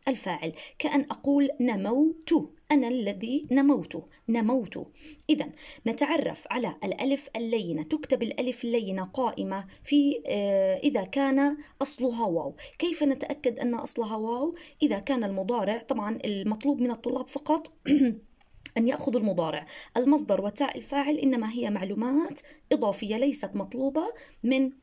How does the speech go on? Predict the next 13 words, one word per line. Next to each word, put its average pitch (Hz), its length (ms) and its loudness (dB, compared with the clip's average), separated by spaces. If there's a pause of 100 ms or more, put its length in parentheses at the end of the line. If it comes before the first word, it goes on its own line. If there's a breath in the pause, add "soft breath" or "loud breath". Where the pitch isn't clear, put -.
(160)
الطلاب 233 420 -2
في - 120 -12
الوقت 214 280 -8
الحالي. - 400 -10 (300 loud breath)
إذن 170 180 0 (300 loud breath)
إذا 220 140 -2
كان 302 240 0
المضارع 233 440 0
ينتهي 294 560 4
بواو 247 580 0 (300 loud breath)
تكتب 190 340 -4
الألف 196 440 -4
اللينة 262 480 2